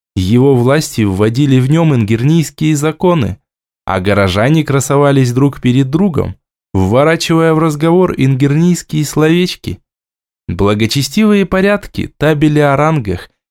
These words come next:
и тщательно выверенная цветовая гамма одежды летели к еретикам в пекло под напором толпы переселенцев из Тималао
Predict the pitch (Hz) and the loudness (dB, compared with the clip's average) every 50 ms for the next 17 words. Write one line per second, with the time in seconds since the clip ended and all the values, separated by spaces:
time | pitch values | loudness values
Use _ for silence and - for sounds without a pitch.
0 | _ _ - 101 95 - - - - 175 185 180 - 180 170 170 175 170 175 185 | _ _ -4 -4 -4 -4 -4 -2 -2 -2 -2 -2 0 0 0 2 2 2 2 2
1 | 180 175 170 156 165 156 160 160 160 147 - - 156 156 156 151 160 160 160 160 | 2 2 2 2 0 0 0 0 -2 -2 -2 -2 -2 -2 0 0 0 2 2 0
2 | 156 147 147 160 156 160 156 156 151 151 156 156 143 160 180 170 147 110 107 104 | 0 0 0 -2 0 0 0 0 0 0 0 -2 0 0 0 0 0 -2 -4 -2
3 | 98 107 120 - - 196 202 196 190 - 180 180 180 185 175 - 185 180 - 190 | 0 -2 -2 0 0 0 0 0 0 0 0 0 0 0 0 -2 -4 -2 0 0
4 | 190 185 175 - - - 208 214 208 - 120 101 98 - 104 101 113 131 135 135 | 0 0 -2 -4 -6 -4 -2 -2 0 0 -2 -2 0 0 -2 0 0 0 0 0
5 | 135 151 151 139 139 139 135 147 151 156 147 160 147 135 - 139 135 143 139 - | 0 0 0 2 0 0 0 0 0 0 0 0 -2 0 0 0 0 0 -2 0
6 | - 156 151 151 147 117 95 - - 95 - 117 120 - - - 147 151 151 156 | -2 0 2 2 0 0 -2 -4 -6 -4 -4 -4 -4 -4 -4 -2 0 0 2 2
7 | 165 175 185 180 156 107 95 101 | 2 2 2 2 0 0 -2 -6